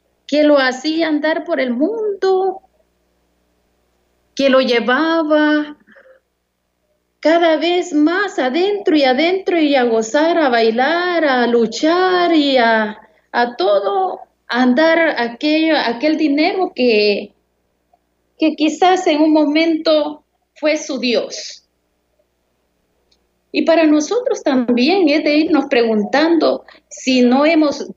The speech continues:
no queremos dejar lo material, aquello que muchas veces no me deja abrazar la vida de Jesucristo en pobreza, castidad y obediencia.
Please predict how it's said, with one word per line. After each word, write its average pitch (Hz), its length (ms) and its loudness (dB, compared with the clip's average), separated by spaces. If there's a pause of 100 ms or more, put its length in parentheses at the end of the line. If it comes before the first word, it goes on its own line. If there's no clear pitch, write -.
no 277 280 0
queremos 320 360 0
dejar 262 720 -2 (380)
lo 247 180 2
material, 240 840 0
aquello 294 580 -2
que 202 460 0
muchas 277 420 0
veces 294 640 -2 (280)
no 269 240 2
me 311 180 2
deja 320 420 -4
abrazar 220 500 -2
la 262 180 -4
vida 262 280 -6
de 226 120 -6
Jesucristo 226 880 -8 (1800)
en 233 200 0
pobreza, 247 640 0
castidad 220 560 -8
y 247 120 -2
obediencia. 214 800 -2